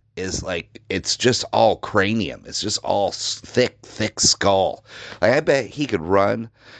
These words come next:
headfirst into a wall and, and like, break it down. I, I literally just run right through it with his big old thick head of his.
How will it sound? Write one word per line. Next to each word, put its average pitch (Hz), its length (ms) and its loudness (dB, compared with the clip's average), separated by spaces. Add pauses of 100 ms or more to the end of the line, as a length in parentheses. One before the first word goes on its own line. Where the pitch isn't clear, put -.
(140)
headfirst 120 760 2
into 110 320 0
a 95 120 4
wall 85 540 2 (640)
and, 90 340 0 (120)
and 87 320 0 (380)
like, 98 260 4
break 92 260 2
it 82 120 -4
down. 76 300 -6 (200)
I, 98 220 2
I 90 140 -2
literally 90 440 0
just 76 180 -4
run 92 320 2
right 82 200 -6
through 82 180 -6
it 69 80 -8
with 71 140 -14
his 76 160 -10
big 85 320 -4
old 80 240 0
thick - 300 2
head 80 260 0
of 71 80 -6
his. 64 340 -12